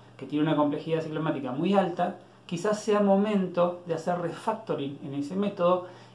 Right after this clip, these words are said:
y dividirlo en varios métodos más sencillos.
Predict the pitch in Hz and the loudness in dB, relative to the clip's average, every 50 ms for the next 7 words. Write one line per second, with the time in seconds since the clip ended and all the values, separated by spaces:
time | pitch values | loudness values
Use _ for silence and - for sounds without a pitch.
0 | - - - - 220 214 214 208 208 214 226 240 240 226 208 202 208 208 208 214 | -20 -8 -2 0 0 2 2 4 4 4 6 6 6 6 6 6 6 6 4 4
1 | - - 190 185 180 180 180 185 185 185 196 185 - 175 170 170 170 175 170 170 | 2 -2 -2 0 0 2 4 4 4 4 2 0 0 0 -2 0 0 2 2 2
2 | 175 175 - - - 175 147 143 143 - - 127 127 - - - - - - - | 2 0 -4 -10 -8 -6 -6 -6 -6 -8 -10 -12 -12 -12 -14 -16 -16 -16 -18 -20